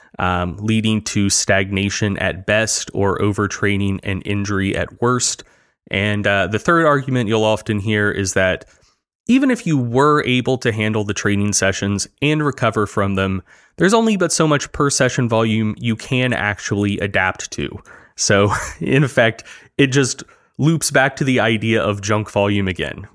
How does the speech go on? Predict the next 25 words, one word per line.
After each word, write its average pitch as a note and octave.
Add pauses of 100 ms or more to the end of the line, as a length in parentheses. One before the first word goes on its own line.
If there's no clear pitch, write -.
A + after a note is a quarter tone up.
(120)
Either, A2+ (480)
uh, G2
the, G2
the A2+
volume A#2+
you're G#2+
doing D3
will A2
have G#2
to A2
be G2+
with F#2+
really A2
easy G2+
sets, D#3
or A#2+
you'll G#2
be G2
so G2+
fatigued D3+
that C#3
it A#2+
won't B2+
be A#2+
effective, A#2